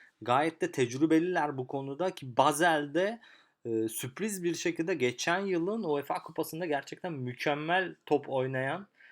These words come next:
ve savunması kolay kolay aşılmayan Frankfurt'u eleyerek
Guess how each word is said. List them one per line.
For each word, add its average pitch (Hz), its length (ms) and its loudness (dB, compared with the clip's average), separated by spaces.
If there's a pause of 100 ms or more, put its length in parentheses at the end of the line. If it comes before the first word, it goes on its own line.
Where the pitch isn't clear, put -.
(300)
ve 135 80 2
savunması 147 680 -2
kolay 147 320 2
kolay 151 260 0
aşılmayan 160 800 0
Frankfurt'u 143 840 -2
eleyerek 143 720 0